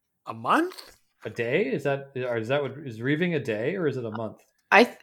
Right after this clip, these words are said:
Speaker 3: I think reaving is a day, but
Speaker 1: Yeah, I don't think it takes him a month to, I don't think he would take a month off from town. I think this is, like, a weekend excursion. <laughs>
Speaker 2: Okay, fair enough. Anyway, he took him a full day in the carriage, so, uh,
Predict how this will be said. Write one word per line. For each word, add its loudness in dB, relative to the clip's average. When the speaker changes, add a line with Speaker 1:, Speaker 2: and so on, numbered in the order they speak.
Speaker 3:
I 12
think 10
reaving 10
is 8
a 10
day, 6
but 2
Speaker 1:
Yeah, 4
I 6
don't 4
think -2
it 0
takes 0
him -2
a 0
month 0
to, -2
I 10
don't 8
think 0
he 0
would 0
take 2
a 2
month 2
off 6
from -8
town. 0
I 0
think -2
this -6
is, -4
like, 0
a 4
weekend -2
excursion. -6
<laughs> -20
Speaker 2:
Okay, 4
fair 6
enough. 0
Anyway, 6
he 2
took 4
him 2
a 4
full 4
day 6
in 0
the 2
carriage, -2
so, 0
uh, 0